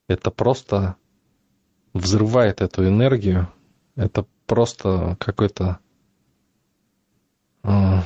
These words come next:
восторг от этого осознания, от торжества духа. Что самое интересное, вот удивительное, у этого человека есть свойство, он воспринимает те слова, которые я говорю, прямо.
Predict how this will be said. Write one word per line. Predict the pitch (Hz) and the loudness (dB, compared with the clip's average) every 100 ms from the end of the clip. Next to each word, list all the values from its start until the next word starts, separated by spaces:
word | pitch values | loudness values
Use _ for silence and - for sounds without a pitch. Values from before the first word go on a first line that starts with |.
| - | 0
восторг | 98 104 - - 98 - - - - _ _ _ _ _ _ _ _ _ | 0 0 -2 -2 -2 -2 -12 -12 -20 _ _ _ _ _ _ _ _ _
от | 104 95 - - | -4 -4 -4 -6
этого | 113 104 98 95 | -4 -2 0 0
осознания, | 98 - 98 98 120 123 104 95 98 - | 0 0 0 2 2 2 2 0 -2 -2
от | 90 92 - - _ _ _ _ _ _ _ _ _ _ _ _ _ _ _ _ | -2 -2 -6 -20 _ _ _ _ _ _ _ _ _ _ _ _ _ _ _ _
торжества | - 101 101 - 127 113 | -4 -2 0 0 2 2
духа. | 90 120 - 87 - _ _ _ _ _ _ _ _ _ - - _ - | 2 -2 0 -4 -4 _ _ _ _ _ _ _ _ _ -20 -20 _ -18
Что | - 123 | -6 -4
самое | - 143 131 | 0 2 2
интересное, | 123 131 151 165 117 104 | 2 0 0 0 0 0
вот | 98 | 0
удивительное, | 98 104 131 - 104 98 98 | -2 0 0 0 0 2 2
у | 104 | 0
этого | - 113 | 0 -2
человека | - 165 - 107 | 0 0 0 -2
есть | 98 | -4
свойство, | - 123 170 - 101 90 - _ _ - - | -4 -2 -2 -2 -4 -4 -6 _ _ -16 -4
он | 110 120 | 0 0
воспринимает | 107 117 - 117 123 147 123 - | 0 -2 -2 0 2 2 0 -2
те | - | -4
слова, | 107 113 120 123 | -2 0 2 0
которые | - - 101 104 | -2 -2 2 2
я | |
говорю, | 104 110 139 139 | 2 2 0 0
прямо. | - 110 98 87 | 0 0 2 -2